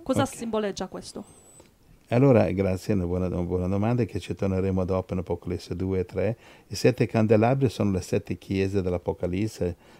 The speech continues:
Speaker 2: i capitoli due e tre. Ogni candelabro rappresenta, eh, una chiesa.
Speaker 1: E come lo sai?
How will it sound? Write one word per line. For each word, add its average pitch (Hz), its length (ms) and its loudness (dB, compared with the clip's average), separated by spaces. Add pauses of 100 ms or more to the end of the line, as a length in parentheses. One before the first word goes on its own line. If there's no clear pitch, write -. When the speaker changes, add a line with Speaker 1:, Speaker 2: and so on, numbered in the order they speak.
(140)
Speaker 2:
i - 60 -18
capitoli 90 460 -4
due 95 240 0
e 87 60 0
tre. - 340 -10 (300)
Ogni 110 260 4
candelabro 107 680 2
rappresenta, 95 920 -2 (420)
eh, 90 480 -2
una 98 220 -2
chiesa. 95 500 -2
Speaker 1:
E 226 120 -4
come 226 180 -2
lo 208 80 -6
sai? 196 260 -12